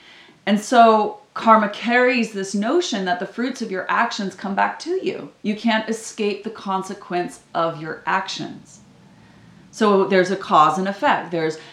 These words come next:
for every, um, action, there's a reaction. For every choice, there's a consequence. And, you know, there's this,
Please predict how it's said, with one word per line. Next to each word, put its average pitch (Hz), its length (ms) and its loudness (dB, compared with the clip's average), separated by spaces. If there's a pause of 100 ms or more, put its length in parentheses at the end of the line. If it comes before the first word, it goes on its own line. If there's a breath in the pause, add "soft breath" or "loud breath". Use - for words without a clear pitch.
for 185 280 0
every, 175 500 0 (260 loud breath)
um, 160 300 0
action, 196 420 2
there's 185 200 -4
a 208 40 -8
reaction. 202 600 -4
For 170 340 -10
every 175 280 -8
choice, 170 600 -6
there's 165 300 -10
a 180 40 -8
consequence. - 1200 -8 (1120 loud breath)
And, 214 460 6 (680)
you 190 140 0
know, 196 400 2
there's 208 300 -2
this, 208 320 -8